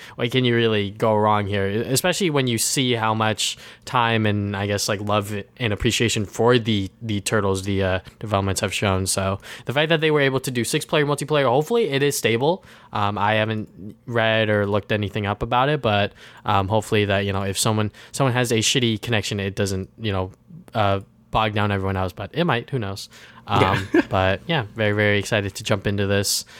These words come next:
Speaker 1: uh, after I finish Guardians, 'cause I definitely wanna <laughs> finish that.
Speaker 2: Yeah, there, there's, there's been, there's gonna be a lot of games coming out, but I definitely wanna, like, beat it <laughs> 'cause, um,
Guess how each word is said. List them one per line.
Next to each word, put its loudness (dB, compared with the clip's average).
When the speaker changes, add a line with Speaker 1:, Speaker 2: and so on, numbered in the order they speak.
Speaker 1:
uh, -6
after 0
I 2
finish 2
Guardians, 0
'cause -10
I -4
definitely -8
wanna -8
<laughs> -10
finish -8
that. -10
Speaker 2:
Yeah, -2
there, 0
there's, -2
there's -2
been, 0
there's 0
gonna 2
be 2
a 0
lot -6
of -6
games -8
coming -6
out, -8
but -2
I -2
definitely -2
wanna, -4
like, -4
beat 2
it 0
<laughs> -16
'cause, 4
um, -4